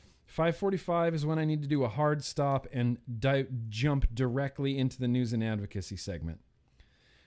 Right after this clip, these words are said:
That's my goal. If I go past that, I don't even know.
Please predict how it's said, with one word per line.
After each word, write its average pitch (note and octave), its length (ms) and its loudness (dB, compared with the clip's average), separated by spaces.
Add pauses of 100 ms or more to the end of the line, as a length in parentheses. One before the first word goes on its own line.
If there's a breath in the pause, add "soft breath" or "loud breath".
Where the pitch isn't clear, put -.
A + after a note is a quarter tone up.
(120)
That's C3 220 0
my D#3 120 0
goal. B2+ 480 2 (300)
If A2+ 120 -6
I B2 60 0
go C#3 160 2
past E3 400 4
that, G3 400 2 (3500 loud breath)
I F2 80 -10
don't E2 140 -6
even C#2 220 -8
know. C#2 300 -10